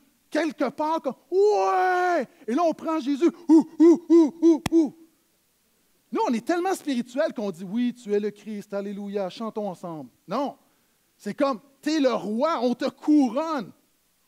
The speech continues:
On va sortir les Romains, on va se venger des païens, on va établir le royaume de Dieu à Jérusalem. Tout le monde va venir, on va être le centre du monde. Yeah, praise the Lord. Là, c'est comme, ouais ! Et regardez ce qui prend place. Jésus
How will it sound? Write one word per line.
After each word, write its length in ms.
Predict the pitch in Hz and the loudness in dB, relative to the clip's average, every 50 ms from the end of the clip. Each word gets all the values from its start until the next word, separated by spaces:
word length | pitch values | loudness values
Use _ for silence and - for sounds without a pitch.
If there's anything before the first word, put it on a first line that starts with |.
| _ _ | _ _
On 120 | 202 214 214 | -6 -4 -2
va 140 | 226 285 | -2 -2
sortir 580 | - - - 370 - - - - - 339 349 330 | -4 -4 -6 -6 -6 -6 -8 -8 -6 -4 -4 -4
les 120 | 269 269 | -4 -4
Romains, 380 | 247 214 233 233 233 294 311 294 | -4 -4 -2 -2 -2 -2 -2 -4
on 80 | 240 202 | -4 -2
va 140 | 233 233 | -4 -4
se 80 | 190 175 | -6 -6
venger 440 | 175 311 339 339 294 247 - 302 254 | -6 -4 -4 -2 -4 -4 -4 -6 -6
des 80 | 247 | -8
païens, 500 | 247 - 233 208 208 220 269 302 302 320 311 - - - | -6 -6 -4 -4 -4 -4 -4 -4 -4 -6 -6 -10 -10 -8
on 60 | 214 | -4
va 140 | 208 254 285 | -2 -2 -2
établir 300 | - 320 302 285 320 339 | 0 -2 -2 -2 -2 -2
le 60 | 302 | -2
royaume 280 | 262 233 254 277 277 247 | -2 -2 -2 -4 -4 -4
de 80 | 240 | -4
Dieu 80 | 214 277 | -4 -4
à 60 | 269 220 | -4 -4
Jérusalem. 420 | 196 208 190 226 220 240 269 240 | -8 -8 -6 -6 -4 -4 -6 -2
Tout 140 | - 349 349 | 0 0 0
le 60 | 311 | 2
monde 180 | 339 359 339 240 | 0 -2 0 -2
va 100 | 254 240 | -2 -2
venir, 140 | 220 311 | 0 -2
on 40 | 311 | -2
va 40 | 247 | -2
être 80 | 226 247 | -2 -4
le 100 | 226 208 | -6 -6
centre 320 | - 311 320 330 285 175 | -6 -4 -4 -4 -4 -4
du 60 | 180 | -4
monde. 280 | 220 233 277 311 277 - - - - | -4 -2 -2 -2 -2 -4 -8 -14 -10
Yeah, 420 | 196 214 240 294 330 339 302 247 | -6 -2 0 2 2 2 2 -2
praise 320 | - - 302 349 359 285 | -2 -2 -2 -2 -2 -2
the 140 | 185 240 220 | -4 -4 -2
Lord. 400 | 214 277 320 320 311 269 226 180 - _ _ _ _ _ _ _ _ _ _ _ _ _ _ _ _ _ _ | 0 2 2 2 2 0 -2 -4 -8 _ _ _ _ _ _ _ _ _ _ _ _ _ _ _ _ _ _
Là, 60 | 294 269 | -14 -10
c'est 60 | 277 | -8
comme, 120 | 294 247 - _ _ | -8 -8 -8 _ _
ouais ! 840 | - 359 480 494 494 494 453 415 403 370 349 339 311 285 240 170 143 _ _ _ _ _ _ _ _ _ _ _ _ _ _ _ _ _ - | 0 2 4 4 2 2 2 2 2 0 0 -2 -2 -4 -6 -8 -12 _ _ _ _ _ _ _ _ _ _ _ _ _ _ _ _ _ -16
Et 60 | 160 | -8
regardez 320 | 156 196 202 202 196 185 196 | -8 -6 -4 -4 -6 -6 -10
ce 60 | - | -16
qui 80 | _ _ | _ _
prend 200 | 175 165 180 160 | -12 -10 -10 -8
place. 420 | - 170 156 123 - - - _ _ _ _ _ _ _ _ _ _ _ _ _ _ _ _ _ _ _ _ _ _ _ _ _ _ _ _ _ _ _ _ _ _ _ _ _ _ _ _ _ _ _ _ _ _ _ | -8 -8 -8 -8 -12 -20 -20 _ _ _ _ _ _ _ _ _ _ _ _ _ _ _ _ _ _ _ _ _ _ _ _ _ _ _ _ _ _ _ _ _ _ _ _ _ _ _ _ _ _ _ _ _ _ _
Jésus 520 | 123 156 185 185 147 139 196 247 302 359 | -16 -14 -14 -14 -12 -12 -10 -10 -10 -10